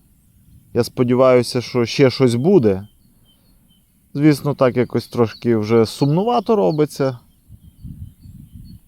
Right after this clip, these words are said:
Але, ну, терпінням потрібно брати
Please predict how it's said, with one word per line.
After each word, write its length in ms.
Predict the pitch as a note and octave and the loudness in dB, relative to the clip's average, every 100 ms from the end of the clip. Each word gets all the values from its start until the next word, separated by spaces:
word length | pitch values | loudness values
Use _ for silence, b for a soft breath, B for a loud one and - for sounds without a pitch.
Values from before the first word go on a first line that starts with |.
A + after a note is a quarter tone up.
| - - - - - - _ _ | -20 -20 -20 -20 -20 -20 _ _
Але, 640 | - C3 C3+ C3+ C3+ C3 B2 | 0 2 2 2 0 -2 -8
ну, 240 | B2+ D3 D#3+ | -8 -6 -2
терпінням 680 | - D#3+ D3+ G3+ F3+ D#3 C3+ | 0 0 2 0 2 0 -4
потрібно 640 | C#3 C#3 C#3 B2+ B2 A#2+ - - - - _ _ - - - - - - - - - - - - - - | -4 0 0 0 -4 -6 -12 -20 -20 -20 _ _ -20 -20 -20 -20 -20 -20 -18 -14 -10 -10 -10 -14 -18 -12
брати 600 | A2+ A#2 C3 A#2 G2+ F#2+ | -2 2 2 2 -4 -10